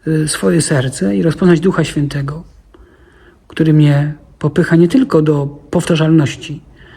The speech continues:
do odrestaurowywania, do odświeżania, do odklepywania, ale do tego, żeby,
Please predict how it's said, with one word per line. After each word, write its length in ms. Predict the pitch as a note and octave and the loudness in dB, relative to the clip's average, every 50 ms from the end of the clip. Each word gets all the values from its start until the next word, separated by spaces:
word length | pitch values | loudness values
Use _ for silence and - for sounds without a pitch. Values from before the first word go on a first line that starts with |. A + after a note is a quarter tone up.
| - - - - - - - | -20 -20 -20 -20 -20 -14 -6
do 260 | - D#3 D3+ D3+ - - | -2 -2 -2 0 -2 -2
odrestaurowywania, 1300 | E3+ E3 D#3 - - E3 E3 E3 - - F3+ E3 E3 D#3+ E3 D#3 E3 D#3 D#3+ D#3 D#3 D3 C#3 C3+ C3+ C#3 - - - - - - - - - - - - - - | -2 -2 -2 -2 0 0 0 0 0 0 0 0 2 2 2 2 2 2 2 2 2 2 2 0 -2 -4 -8 -14 -20 -20 -20 -20 -20 -20 -20 -20 -20 -16 -10 -4
do 220 | - D3 D3 C#3+ - - - - | -2 0 0 -2 -2 -8 -10 -4
odświeżania, 960 | - D#3 - - - - F3+ E3+ E3 D#3+ D#3+ D#3+ D#3+ D#3 D3 C#3 C#3 C3+ C#3 C#3 - - - - - - - - - - - | -4 -2 -2 -2 -2 0 0 2 2 4 4 4 4 4 4 2 2 0 -2 -6 -8 -14 -20 -20 -20 -20 -20 -20 -18 -10 -6
do 480 | D3 C#3+ D#3 D3 D3 D3 D3 D3+ D3+ D3+ D3 - - - - - - - - - | -2 0 0 2 2 2 2 2 0 -2 -4 -8 -14 -18 -18 -18 -20 -18 -10 -6
odklepywania, 920 | - D#3+ - - F3 E3+ - E3+ E3 D#3+ E3+ E3+ E3+ D#3+ D3+ C#3+ C#3 D3 D#3 - - - - - - - - - - - - - - - - - - - - - - - - | -6 -4 -2 0 0 0 2 2 2 2 4 4 4 4 4 2 0 -4 -6 -8 -10 -12 -12 -12 -12 -12 -14 -14 -14 -14 -14 -14 -14 -14 -14 -14 -14 -16 -16 -16 -14 -8 -2
ale 140 | C#3+ C3+ | 0 2
do 100 | C#3 D3+ | 2 2
tego, 260 | D3 E3 E3 E3 F3+ E3+ | 2 2 0 2 2 2
żeby, 420 | E3+ E3 D#3+ E3 E3 E3 E3+ | 2 2 2 4 4 4 4